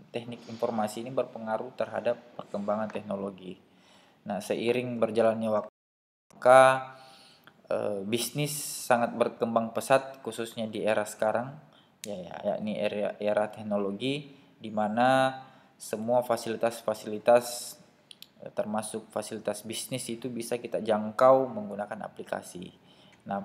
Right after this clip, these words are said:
proses penjualannya pun, eh, relatif mudah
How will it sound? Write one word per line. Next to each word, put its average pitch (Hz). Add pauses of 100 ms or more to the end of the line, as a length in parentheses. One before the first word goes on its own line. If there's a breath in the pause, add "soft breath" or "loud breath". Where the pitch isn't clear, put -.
(220)
proses 120
penjualannya 117
pun, 151 (880 loud breath)
eh, 107 (240)
relatif 127
mudah 139